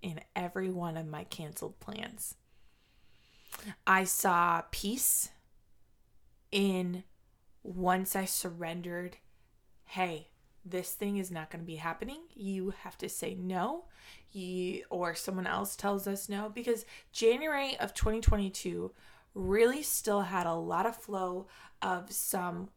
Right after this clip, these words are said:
Christmas holiday covid exposures happening,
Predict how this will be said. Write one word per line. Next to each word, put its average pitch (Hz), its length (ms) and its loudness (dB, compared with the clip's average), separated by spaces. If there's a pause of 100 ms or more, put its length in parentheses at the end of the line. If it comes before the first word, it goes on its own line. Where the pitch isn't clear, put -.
(380)
Christmas 208 760 2
holiday 185 840 0 (920)
covid 208 420 6
exposures 175 800 -4
happening, 156 500 -6